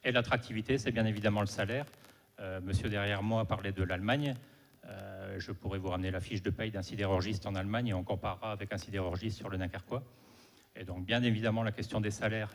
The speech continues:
est posée parce que ça n'est, ça n'est nulle part. Euh, il y a beaucoup de mots, mais il n'y a pas le mot salaire. Et il y a une commission d'enquête, euh, euh, nationale qui s'est exprimée sur les métiers de la sidérurgie, de l'alu-, de l'aluminium, enfin des industries extractives,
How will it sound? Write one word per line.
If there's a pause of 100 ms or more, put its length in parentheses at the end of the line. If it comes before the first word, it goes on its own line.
est
posée
parce
que
ça
n'est,
ça
n'est
nulle
part. (580)
Euh,
il
y
a
beaucoup
de
mots,
mais
il
n'y
a
pas
le
mot
salaire. (720)
Et
il
y
a
une
commission
d'enquête,
euh, (140)
euh, (320)
nationale
qui
s'est
exprimée (240)
sur
les
métiers
de
la
sidérurgie,
de
l'alu-,
de
l'aluminium,
enfin
des
industries
extractives,